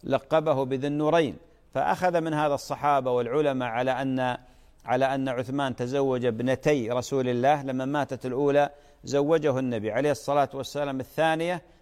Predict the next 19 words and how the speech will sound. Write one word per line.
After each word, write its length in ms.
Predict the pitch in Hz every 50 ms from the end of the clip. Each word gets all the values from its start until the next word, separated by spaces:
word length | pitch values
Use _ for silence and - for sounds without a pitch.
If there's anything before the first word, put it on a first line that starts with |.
| _ _
فسمي 480 | 143 135 - 180 180 175 165 165 156
بذي 240 | 143 143 151 139 151
النورين. 480 | 151 151 151 151 156 165 165 135 90 - - - - _ _ _ _
ولذلك 500 | 131 131 131 139 151 160 156 151 - 147
لا 220 | 143 151 170 185
يعرف 380 | 190 190 170 147 147 143 123 123
عن 200 | 123 131 135 127
شخص 480 | - - - 165 - - - - - - _
في 60 | -
التاريخ 480 | 147 135 - - 147 156 175 196 - -
البشرية 720 | 165 151 151 139 - 139 139 131 139 127 117 120 127 120 - - - - _ _ _ -
أنه 200 | - 143 151 151
تزوج 480 | 147 - 151 147 165 185 175 175 160 147
ابنتي 480 | 151 139 147 151 147 139 - 165 165 151
نبي 420 | 147 147 139 156 165 180 - -
إلا 160 | 190 185 180
عثمان 360 | 170 165 151 151 160 151 143
بن 120 | 135 123 127
عفان 340 | 110 113 107 - - 101 -